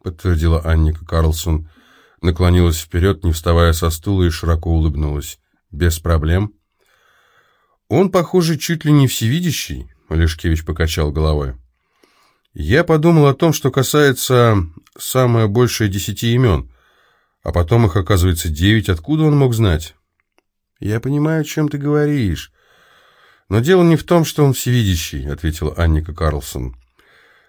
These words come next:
"На твоем месте я, кроме того, остереглась бы разговаривать с ним об этом. Он ненавидит провидцев,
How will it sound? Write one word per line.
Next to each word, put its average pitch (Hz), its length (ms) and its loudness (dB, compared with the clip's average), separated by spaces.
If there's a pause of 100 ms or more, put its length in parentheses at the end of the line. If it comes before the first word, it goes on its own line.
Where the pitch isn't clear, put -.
"На - 120 -2
твоем 151 280 4
месте 175 380 2
я, 123 220 6
кроме 127 280 2
того, 139 280 2
остереглась 120 680 2
бы 123 140 4
разговаривать 113 640 2
с - 120 -6
ним 98 160 2
об 95 140 0
этом. 65 420 -4 (600)
Он 127 280 2
ненавидит 143 520 2
провидцев, 87 720 -2